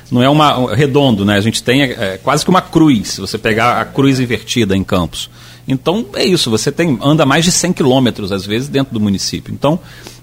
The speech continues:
é, a covid ainda tinha a questão da aglomeração, né, que a gente tinha que tentar descentralizar pra evitar também a aglomeração no serviço de saúde. Então, é, a gente quer dar comodidade à população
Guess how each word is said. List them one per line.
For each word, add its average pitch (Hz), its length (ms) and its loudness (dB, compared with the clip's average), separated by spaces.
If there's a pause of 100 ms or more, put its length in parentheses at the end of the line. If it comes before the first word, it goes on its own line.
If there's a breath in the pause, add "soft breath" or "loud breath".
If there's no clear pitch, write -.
é, 110 680 2
a 151 100 0
covid 165 440 2
ainda 170 180 2
tinha - 180 -4
a - 20 -6
questão 160 300 -2
da 156 80 0
aglomeração, 160 680 0 (140)
né, 107 120 -8
que 107 80 -10
a 98 40 -6
gente 101 220 -8
tinha 127 220 -2
que 127 220 -4 (260 loud breath)
tentar 113 320 2
descentralizar 123 720 0
pra 147 160 0
evitar 143 300 -2
também 123 320 -2
a 127 40 0
aglomeração 123 560 0
no 123 80 4
serviço 117 380 -2
de - 60 -8
saúde. 101 500 0 (400 loud breath)
Então, 151 680 2 (380 loud breath)
é, 98 720 2
a 107 120 -8
gente 151 200 -2
quer 208 160 0
dar 151 180 2
comodidade 120 680 -2
à 95 40 -10
população 113 680 -4